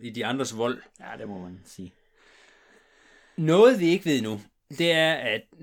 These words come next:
Speaker 1: det ser ud som om, at alle, i hvert fald større løb i Danmark, de er aflyst ind til maj måned. Men de løb, der ligger i maj måned, det, der er ikke meldt noget ud nu. Og det er jo for eksempel Fyns Sprint Cup og D M Sprint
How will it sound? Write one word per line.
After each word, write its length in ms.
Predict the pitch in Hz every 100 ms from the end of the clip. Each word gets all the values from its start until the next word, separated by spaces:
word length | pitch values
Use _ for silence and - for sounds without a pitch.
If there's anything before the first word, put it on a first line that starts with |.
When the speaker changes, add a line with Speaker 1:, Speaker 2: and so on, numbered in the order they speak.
| 143
Speaker 1:
det 100 | 147
ser 80 |
ud 60 | 180
som 120 | 160
om, 160 | 147 131
at 140 | 117 113
alle, 240 | 143 156
i 40 | 127
hvert 160 | 120
fald 240 | 131 131 127
større 300 | - 151 143
løb 180 | 127 117
i 20 |
Danmark, 380 | 156 170 139 -
de 200 | 160 135
er 140 | 135
aflyst 480 | 135 143 139 123 -
ind 240 | 135 127 -
til 280 | - 117 117 120
maj 260 | 110 113 104
måned. 340 | 101 107 104
Men 480 | 104 143 220 247 - _ -
de 100 | 143
løb, 180 | 147 143
der 60 |
ligger 200 | 127 131
i 60 | 120
maj 140 | 143
måned, 300 | 175 127 123 92 _ _ _ _ _ _ _
det, 240 | 143 165 156
der 100 | 180
er 60 |
ikke 180 | 190 190
meldt 120 | 151 143
noget 120 | 165
ud 200 | 196 151
nu. 160 | 127 139 _ _
Og 140 | 123
det 140 | 151 143
er 80 | 135
jo 400 | 131 110 104 95 _ _
for 100 | 131
eksempel 360 | 127 202 160 107
Fyns 260 | 175 139
Sprint 260 | - 147 160
Cup 240 | 131 - -
og 360 | 120 131 139 _ _ _ _ _ _ _ -
D 120 | 113
M 40 | 107
Sprint 540 | - 135 - - -